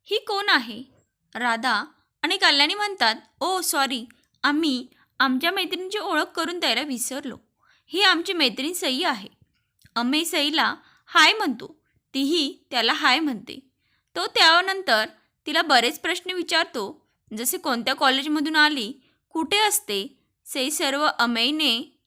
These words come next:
जेवढे प्रश्न विचारले, तेवढ्याच प्रश्नांची उत्तरे देते. त्याला स्वतः काहीच विचारत नाही.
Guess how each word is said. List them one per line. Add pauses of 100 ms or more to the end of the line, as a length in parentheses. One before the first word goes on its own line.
जेवढे
प्रश्न
विचारले, (340)
तेवढ्याच
प्रश्नांची
उत्तरे
देते. (440)
त्याला
स्वतः (180)
काहीच
विचारत
नाही.